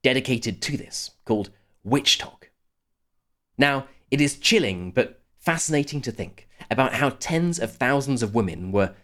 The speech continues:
killed only a few hundred years ago for doing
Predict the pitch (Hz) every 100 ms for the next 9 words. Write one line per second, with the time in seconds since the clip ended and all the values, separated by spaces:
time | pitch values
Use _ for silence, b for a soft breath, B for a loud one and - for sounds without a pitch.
0 | b - 185 113 104 101 - _ _ -
1 | 147 151 156 120 - 131 113 113 101 95
2 | 104 92 113 87 - _ _ 127 117 B
3 | B - 131 131 127